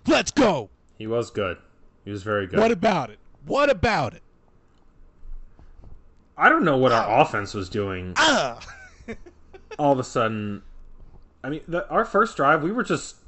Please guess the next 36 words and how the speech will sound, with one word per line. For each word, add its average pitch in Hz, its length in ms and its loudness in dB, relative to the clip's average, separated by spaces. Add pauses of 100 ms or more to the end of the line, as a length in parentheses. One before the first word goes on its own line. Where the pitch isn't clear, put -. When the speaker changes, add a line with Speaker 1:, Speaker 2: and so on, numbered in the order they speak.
(320)
Speaker 2:
slowly, 185 760 4
methodically 131 540 0
moving 123 260 -4
down 113 160 0
the 104 60 -4
field 110 240 -4
with 104 160 -8
ease, 104 340 -8
just 107 220 -8 (140)
handing 123 280 -4
the 117 60 -6
ball 107 220 -2
off - 100 -4
to 107 120 -10
Kenny 110 260 -8
Gainwell. 120 480 -6 (1500)
DeAndre 180 460 2
Swift 170 280 2
got 110 380 0 (400)
two 220 240 -4
touches. 98 600 -6
I 120 160 0
don't 151 180 -4
know 113 500 -2 (340)
what 101 300 -6
that 120 240 0
was, 90 320 -10
why, 107 220 -6 (100)
why 104 400 -6 (140)
him 151 300 -4
and 110 100 -6
other 123 240 0
people 95 260 -12
were 87 120 -10
not 90 200 -10
involved. 87 500 -12